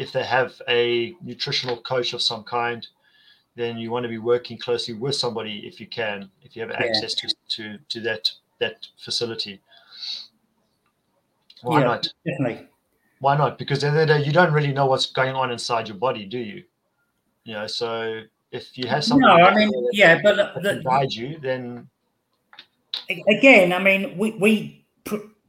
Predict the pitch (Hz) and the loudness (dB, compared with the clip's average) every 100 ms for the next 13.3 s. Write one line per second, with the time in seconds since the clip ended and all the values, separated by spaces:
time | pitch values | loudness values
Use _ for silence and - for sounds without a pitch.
0 | _ _ 156 151 151 147 151 196 180 139 | _ _ 0 2 2 2 2 2 0 -2
1 | - _ _ 165 165 - - 214 190 - | -10 _ _ -4 -4 -2 2 6 6 4
2 | - 147 135 135 143 143 143 139 - - | 2 2 4 2 2 4 6 4 0 -18
3 | _ _ 143 131 156 156 147 143 139 - | _ _ -6 4 6 8 8 6 4 -4
4 | 143 131 123 110 160 - - _ 143 143 | -8 2 2 4 2 -2 -12 _ 2 4
5 | 135 135 135 135 139 - - 147 127 - | 4 4 4 4 2 -4 -4 0 0 0
6 | 143 135 135 - _ _ _ _ _ _ | 2 0 -2 -14 _ _ _ _ _ _
7 | 170 180 - 196 147 147 151 143 156 151 | 6 6 6 4 4 2 2 4 6 4
8 | 143 135 143 131 143 160 147 104 156 - | 4 2 2 2 4 4 4 2 0 -2
9 | - 135 135 156 147 - 131 120 113 156 | -6 -6 2 4 4 2 -2 -2 0 4
10 | 117 110 123 117 120 127 117 - - - | 4 2 0 0 2 2 0 -6 -20 -20
11 | - _ 156 156 160 165 165 151 - - | -20 _ 8 10 8 6 2 -2 -10 -20
12 | _ _ _ _ 190 190 - - 190 185 | _ _ _ _ 6 6 4 4 4 4
13 | 190 147 | 2 -6